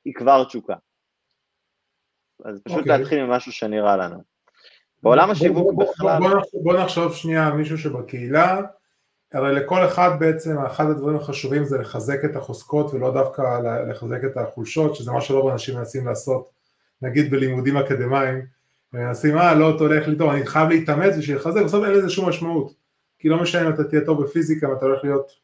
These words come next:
Speaker 2: סתם משווק, סתם דוגמה, או כל דבר
Speaker 1: אוקיי.
Speaker 2: אחר. איך הבן אדם יודע, הרי עולם השיווק הוא, יש שיווק, יש כאלו, מה שנקרא,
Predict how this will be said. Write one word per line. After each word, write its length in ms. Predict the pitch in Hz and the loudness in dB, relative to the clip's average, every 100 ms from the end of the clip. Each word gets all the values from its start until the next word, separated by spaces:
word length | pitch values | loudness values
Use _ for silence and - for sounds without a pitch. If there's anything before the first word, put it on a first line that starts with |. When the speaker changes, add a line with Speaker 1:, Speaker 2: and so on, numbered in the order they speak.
| _ | _
Speaker 2:
סתם 320 | - 135 135 143 | -8 -8 -8 -12
משווק, 400 | 131 - 110 110 - | -14 -10 -10 -10 -12
סתם 100 | 117 | -16
דוגמה, 200 | 110 101 _ _ _ _ _ _ | -14 -18 _ _ _ _ _ _
או 60 | 113 | -8
כל 120 | 135 | -4
דבר 140 | 120 | -2
Speaker 1:
אוקיי. 140 | 120 135 | -2 0
Speaker 2:
אחר. 200 | 170 165 170 - _ _ _ _ _ _ _ _ _ _ _ | 2 2 -2 -12 _ _ _ _ _ _ _ _ _ _ _
איך 220 | 185 190 233 | -2 0 2
הבן 340 | 190 175 160 | 4 4 6
אדם 160 | 170 170 | 4 2
יודע, 460 | 151 123 143 165 | 0 2 4 4
הרי 160 | 143 131 | 4 4
עולם 300 | 127 147 160 | 4 2 2
השיווק 600 | 156 131 123 117 156 156 | 0 0 -6 -4 -4 -2
הוא, 260 | 156 147 - - - - | -4 -4 -12 -20 -12 -2
יש 260 | 175 - | 0 0
שיווק, 480 | 175 120 117 165 - | -2 -2 0 -2 -2
יש 180 | 151 143 | -4 -2
כאלו, 380 | 165 156 151 151 | 2 4 4 2
מה 100 | 147 | -2
שנקרא, 400 | 139 143 143 139 | -4 -2 2 2